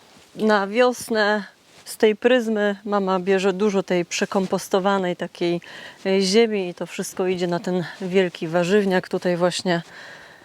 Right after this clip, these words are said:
I to w sumie jest jedyny rodzaj. No i chyba tam co który się, e, rok obornik. No i tutaj właśnie jest ten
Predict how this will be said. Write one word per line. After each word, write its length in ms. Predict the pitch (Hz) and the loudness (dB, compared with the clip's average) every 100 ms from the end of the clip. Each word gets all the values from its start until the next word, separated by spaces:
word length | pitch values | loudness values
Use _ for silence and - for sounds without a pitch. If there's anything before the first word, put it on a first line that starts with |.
| - - - - | -20 -20 -20 -10
I 120 | 202 | -8
to 160 | 190 175 | -6 -6
w 80 | 165 | -6
sumie 320 | - 185 170 | -6 -4 -4
jest 200 | 165 - | -6 -6
jedyny 500 | 185 180 170 165 170 - - - | -4 -2 -2 -2 -4 -8 -10 -2
rodzaj. 580 | 202 185 170 175 175 170 - | 0 0 2 2 0 -6 -6
No 160 | 302 311 | 2 2
i 140 | 277 | 2
chyba 160 | 240 226 | 2 0
tam 140 | 214 | 0
co 100 | 208 | -6
który 260 | - 196 190 | -2 -2 -2
się, 160 | - | 0
e, 500 | 190 190 - 175 175 | 0 0 0 -4 0
rok 200 | 196 - - | 0 0 -2
obornik. 640 | 190 170 156 160 151 - - - - - - - _ _ _ _ - | 0 2 2 -4 -6 -12 -16 -20 -20 -20 -20 -20 _ _ _ _ -12
No 240 | 196 185 160 | -6 -4 -4
i 80 | |
tutaj 280 | 156 170 165 | -8 -10 -10
właśnie 420 | 151 160 - 151 | -8 -10 -10 -12
jest 200 | 151 - | -12 -12
ten 180 | 175 160 | -12 -12